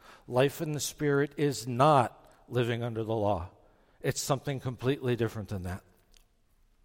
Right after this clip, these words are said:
So then, the indwelling of the Spirit in the believer's life provides us the promise of victory over sin.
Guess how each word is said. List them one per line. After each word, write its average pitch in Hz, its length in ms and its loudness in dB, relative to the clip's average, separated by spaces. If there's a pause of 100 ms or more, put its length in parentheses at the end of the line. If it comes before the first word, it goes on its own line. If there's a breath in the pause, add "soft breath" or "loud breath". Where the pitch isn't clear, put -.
(260 soft breath)
So 185 320 4
then, 110 340 0 (360 loud breath)
the 147 120 4
indwelling 147 580 2
of 165 100 -4
the 160 80 -4
Spirit 131 580 4 (300 loud breath)
in 151 160 2
the 139 80 0
believer's 139 580 2
life 110 440 2 (220 soft breath)
provides 131 680 6
us 113 280 0
the 123 180 -4
promise 143 960 -2 (460 soft breath)
of 110 160 -2
victory 123 440 -2
over 113 180 -2
sin. 101 340 -4